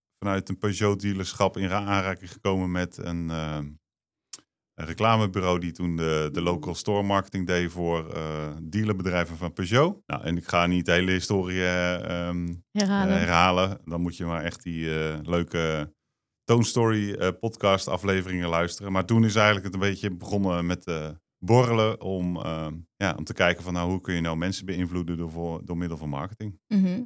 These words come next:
Speaker 2: En had je daar ook een specifieke visie bij, hoe je dat dan, eh, voor ogen had om dat te gaan doen?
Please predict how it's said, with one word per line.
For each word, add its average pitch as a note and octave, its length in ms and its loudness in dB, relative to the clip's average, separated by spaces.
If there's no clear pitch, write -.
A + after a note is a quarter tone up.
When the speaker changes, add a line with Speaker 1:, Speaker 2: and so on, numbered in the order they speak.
Speaker 2:
En F#3 120 2
had F#3+ 140 2
je G3+ 60 0
daar F#3 200 6
ook G3 120 2
een F#3+ 100 2
specifieke F#3+ 640 0
visie G#3+ 400 2
bij, G#3+ 340 2
hoe G#3 180 4
je G3 80 4
dat F#3 200 2
dan, F3+ 260 2
eh, F3+ 220 2
voor - 260 4
ogen G#3+ 300 10
had G#3+ 240 6
om G#3 100 6
dat G3 120 8
te G#3+ 80 4
gaan G3 220 6
doen? A#3 260 6